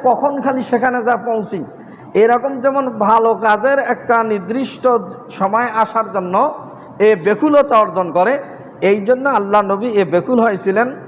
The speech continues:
যে নির্দিষ্ট সময় তো পার হবেই, কোনো না কোনো অতিক্রম হবেই, সময় চলে যাবে, সময় ব-, ধরে রাখা যাবে না। তখন আল্লাহ রসুল এ হাদিস বলছিলেন। কোনো মুহাদ্দিসিনে কেরাম বলছেন আল্লাহ নবী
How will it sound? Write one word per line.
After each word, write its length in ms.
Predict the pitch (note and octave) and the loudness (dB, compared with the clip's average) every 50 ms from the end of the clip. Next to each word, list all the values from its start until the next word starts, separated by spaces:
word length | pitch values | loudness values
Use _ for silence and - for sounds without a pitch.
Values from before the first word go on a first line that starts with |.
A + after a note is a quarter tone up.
| - - - - - | -20 -20 -20 -16 -6
যে 180 | C#3 D#3+ G#3 G3+ | 0 2 2 2
নির্দিষ্ট 580 | G3 G3+ A3 A#3 G3+ A#3 C4+ C4+ - - - C4+ | 2 0 -2 -2 -2 -4 -4 -6 -4 -2 -2 -2
সময় 340 | - - A#3+ A3+ A#3+ B3 B3 | 0 0 -2 -2 0 0 0
তো 100 | B3 B3 | 0 -2
পার 300 | B3 A#3+ A3+ A3+ A3+ G3+ | -2 0 0 2 2 2
হবেই, 420 | F#3+ G#3+ G#3 B3+ B3+ A3+ F3 C#3 - - - - - - - | 0 2 2 2 2 2 0 -6 -14 -16 -18 -20 -20 -8 -4
কোনো 180 | G#3 A3 A3 A3+ | -2 0 2 2
না 140 | A3+ A3 | 2 2
কোনো 220 | A3 A3 A3 G#3+ G#3 | 0 -2 -2 -2 0
অতিক্রম 500 | G#3 G3+ A3+ A3 - - A3 A3 G#3 F#3 | -2 -2 -4 -6 -4 -2 0 0 0 0
হবেই, 340 | F3+ F#3+ F#3+ A3+ A#3 A3 F3 | 0 0 2 2 0 0 -2
সময় 420 | - - A3 A3 G#3+ G#3+ G#3+ G#3+ G#3+ - - - - - | -6 -6 -4 -2 0 0 -2 -4 -6 -10 -16 -18 -20 -6
চলে 300 | - - A3+ A#3+ A#3+ A3 | -2 0 2 2 4 4
যাবে, 320 | A#3+ A#3+ A3+ A#3+ A3 F3 D3 - - - - - - | 4 4 4 2 0 0 -2 -8 -14 -18 -18 -20 -8
সময় 340 | - - - G#3+ A3 A3 G#3+ | -4 -2 -2 0 0 0 0
ব-, 140 | G3 G3+ - - - - - - - - | -2 -6 -12 -14 -18 -20 -20 -20 -10 -4
ধরে 260 | - D#3 G#3 A#3 A#3+ | 0 2 4 4 4
রাখা 240 | A#3 A3 G#3+ A3+ G#3+ | 4 4 4 2 2
যাবে 240 | G3+ A3 G#3+ A3+ A#3 | 2 2 2 2 0
না। 200 | A#3 A3 F3+ B2 - - - - - - - - | 0 0 -2 -2 -6 -14 -18 -20 -20 -20 -8 -4
তখন 260 | G#3+ G3+ G3 A3 A#3+ | -2 -2 0 0 -2
আল্লাহ 260 | A3+ G#3 G#3 G3+ G3 F#3+ | -2 -2 -2 0 -2 -2
রসুল 280 | F#3+ F#3 - A3 G3+ | -2 -4 -2 0 0
এ 40 | F#3+ | 2
হাদিস 320 | F3 F3 E3 E3+ F3+ D#3+ | 2 0 0 -2 -4 -2
বলছিলেন। 480 | D#3 E3+ E3+ D#3 D#3+ G#3 A#3 B3 A#3+ B3+ - - - - - - - - - - | -2 -2 -2 -2 -2 -2 0 0 -2 -4 -8 -14 -18 -20 -20 -20 -20 -10 -4 -2
কোনো 160 | A3+ B3 A#3 | 0 0 0
মুহাদ্দিসিনে 640 | A3+ A3+ A3+ B3 C4+ - C#4 C4 - C4 A#3 A3+ | 2 2 2 2 0 -2 -6 -8 -4 -2 -2 0
কেরাম 240 | E3+ A3+ A3 G#3 G3+ | 0 0 0 0 0
বলছেন 440 | F#3 G3 G3 F3+ F3 G#3 F#3+ F3+ D#3 - - - - - - - - - - - - - | -2 -2 -2 0 0 0 0 -2 -4 -10 -14 -18 -20 -20 -20 -20 -20 -20 -20 -12 -8 -6
আল্লাহ 280 | E3+ F#3+ G3 G3 F#3+ | -6 -4 -2 -2 -2
নবী 440 | F3+ F#3 F#3+ F#3+ A3 B3 B3+ C4 B3 | -2 -2 -2 -2 -2 -2 -2 -2 -4